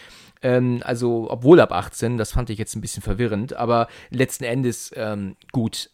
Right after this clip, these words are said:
hab ich trotzdem, glaub ich, nicht zu viel verpasst, außer wenige Sekunden, wenn er dann überhaupt gekürzt war. Vielleicht war auch einfach so geschnitten,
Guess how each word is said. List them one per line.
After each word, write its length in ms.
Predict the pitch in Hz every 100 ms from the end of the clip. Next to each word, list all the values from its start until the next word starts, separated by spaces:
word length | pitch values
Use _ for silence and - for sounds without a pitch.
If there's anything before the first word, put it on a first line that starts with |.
| _
hab 200 | 117 120
ich 80 | 120
trotzdem, 360 | - 117 - 107
glaub 200 | 107 107
ich, 80 |
nicht 180 | 117 -
zu 140 | - 120
viel 180 | -
verpasst, 500 | 110 - - 104 -
außer 400 | 113 110 101 92
wenige 280 | 117 120 107
Sekunden, 580 | 101 101 123 117 - 101
wenn 140 | 120
er 80 | 135
dann 240 | 113 107 95
überhaupt 400 | 110 101 95 -
gekürzt 420 | - 107 - -
war. 220 | 95 76
Vielleicht 360 | - 117 113 -
war 100 | 117
auch 100 | 107
einfach 280 | 113 107 101
so 240 | - 104
geschnitten, 420 | 101 - 110 92